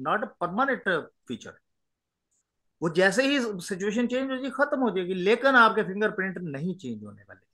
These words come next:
माँ बाप ने जो आपका रंग चढ़ा दिया है, वो भी इतनी आसानी से नहीं, वो उसको भी तीस पैंतीस साल लगेंगे।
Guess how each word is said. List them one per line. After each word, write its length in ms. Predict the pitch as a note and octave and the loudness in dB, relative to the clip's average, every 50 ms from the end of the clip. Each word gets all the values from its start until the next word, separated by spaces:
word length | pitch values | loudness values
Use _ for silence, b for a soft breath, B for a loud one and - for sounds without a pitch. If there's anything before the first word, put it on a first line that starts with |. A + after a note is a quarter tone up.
| _ b b b b b b b b D3 D#3+ | _ b b b b b b b b -2 2
माँ 280 | F#3 G#3 A3 A#3 A#3+ | 4 6 6 6 6
बाप 220 | G#3 - A#3 A3+ A#3 | 6 8 6 6 6
ने 140 | A3+ A#3+ G#3+ | 4 2 4
जो 180 | G3 G#3+ G#3+ | 6 6 6
आपका 340 | G#3+ G3+ G3 F#3+ F3+ - G3+ | 6 6 4 2 0 0 0
रंग 240 | F#3 E3+ E3+ F3 G3 | 0 2 0 0 -2
चढ़ा 400 | G3 G3+ F#3 D#3+ C#3+ C#3+ D3+ E3 | -2 -2 -2 -2 2 2 2 2
दिया 260 | F#3+ G#3 G#3 A3 A3+ | 2 2 2 2 2
है, 60 | G3 | 2
वो 240 | F#3 G3 A3 A3+ A3+ | 4 4 4 6 4
भी 160 | - A3 A#3 | 2 0 -2
इतनी 460 | A3 - G3+ F3+ - - G#3+ A3+ A#3 | -4 -6 -10 -8 -4 -2 0 2 2
आसानी 400 | A3 G#3+ G#3 F3+ F3 F3 F#3 G3 | 0 2 2 2 2 2 0 -4
से 120 | F#3 F#3+ F#3 | -4 -4 -4
नहीं, 280 | E3 D#3+ E3+ G#3 G#3+ | -4 -4 -2 -2 0
वो 140 | G3 G3+ G3+ | 0 0 0
उसको 220 | G3 - - G#3+ G3+ | 0 0 -2 0 0
भी 100 | A3+ A3 | 0 -2
तीस 300 | A3+ G#3 G#3 G3 - - | -2 -6 -8 -8 -6 -6
पैंतीस 340 | F3+ E3+ E3+ E3 G#3+ G3 - | -6 -6 -4 -4 -6 -4 -2
साल 160 | F#3 F3+ D#3+ | 0 0 0
लगेंगे। 460 | C#3 C3+ A#2+ B2 C#3+ C3 A#2 G2+ G2 | 0 -2 -4 -4 -4 -6 -6 -10 -16